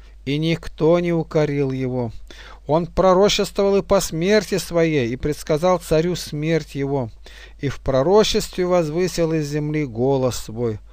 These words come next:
что беззаконный народ истребится. Сирах, сорок седьмая глава. После сего явился Нафан, чтобы пророчествовать во дни Давида. Как тук, отделенный от мирной жертвы, так Давид от сынов Израилевых.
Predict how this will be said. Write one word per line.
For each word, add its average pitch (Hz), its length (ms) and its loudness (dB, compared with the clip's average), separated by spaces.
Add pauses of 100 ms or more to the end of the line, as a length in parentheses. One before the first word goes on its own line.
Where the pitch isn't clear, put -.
(220)
что - 240 -4
беззаконный 165 1040 0
народ 170 560 0 (640)
истребится. 131 1080 -6 (800)
Сирах, 147 420 -2
сорок 143 280 -4
седьмая 135 420 -4
глава. 120 320 -6 (640)
После 240 340 8
сего 214 280 4
явился 196 400 2
Нафан, 151 560 0
чтобы 139 320 -2
пророчествовать 156 800 -4
во 120 120 2
дни 135 160 -4
Давида. 123 520 -2 (440)
Как 180 280 2
тук, - 360 2
отделенный 165 680 2
от - 120 -4
мирной 170 420 0
жертвы, 165 480 0
так 165 280 0
Давид 180 380 -2
от 143 180 -4
сынов 147 420 -4
Израилевых. 127 680 -2